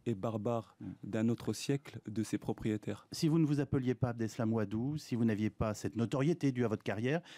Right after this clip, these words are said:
Speaker 2: est-ce que vous pensez que vous seriez encore et toujours bloqué au Qatar ?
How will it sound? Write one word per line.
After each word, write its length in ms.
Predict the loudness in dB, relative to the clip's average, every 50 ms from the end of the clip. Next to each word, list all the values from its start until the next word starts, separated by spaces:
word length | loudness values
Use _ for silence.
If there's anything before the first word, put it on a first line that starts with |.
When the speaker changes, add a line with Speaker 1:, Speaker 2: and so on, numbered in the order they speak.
| -16 -12 -10
Speaker 2:
est-ce 120 | -8 -4
que 80 | -2 -2
vous 80 | -2
pensez 260 | -2 -2 -4 -4 -4 -4
que 60 | -6
vous 60 | -6
seriez 260 | -4 -2 0 2 2
encore 280 | 2 2 2 0 -2 -4
et 40 | -4
toujours 240 | -4 -6 -6 -6 -4
bloqué 260 | -4 -4 -4 -4 -4
au 60 | -4
Qatar ? 360 | -4 -4 -8 -8 -8 -8 -8